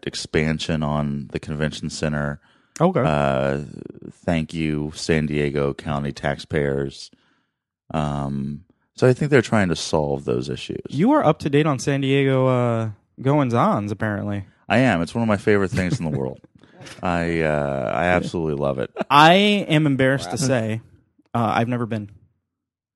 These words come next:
Speaker 1: You know, I talk to
Speaker 3: Really?
Speaker 1: so many people that are giant nerds that have never been.
Speaker 2: And it's mainly because I, I'm a, a reality T V producer. So if I'm on location producing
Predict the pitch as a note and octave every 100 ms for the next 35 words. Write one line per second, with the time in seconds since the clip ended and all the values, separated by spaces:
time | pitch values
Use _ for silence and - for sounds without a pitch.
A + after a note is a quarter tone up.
0 | _ _ _ - D#3+ E3+ E3+ - - -
1 | - - C#3 D3 D#3 A#2+ D#3+ - - -
2 | C#3+ C#3+ D3 C#3+ C3 C3+ C3 G2 E2+ F#2+
3 | G2 F2 F#2+ F#2 F2 F2 F#2+ E2+ E2 E2
4 | D#2+ F2 D#2 D2+ F#2 F#2+ - - C#3 C3+
5 | C3 A#2+ B2+ D3 C#3 E3 D#3+ C3 B2 A#2
6 | A2 G#2 B2+ B2 A#2+ A2+ A2+ A2+ A2+ B2
7 | A#2+ B2 A#2+ A2+ A2 A#2 A#2+ D3 A2+ A2
8 | G#2 - - A#2 A2+ A2+ - - A2 A#2+
9 | A#2 A2+ A2 A2 G#2 _ A#2+ A#2 C3 B2
10 | A2 A#2 G#2+ G#2 B2 A2 A2 A2+ G#2+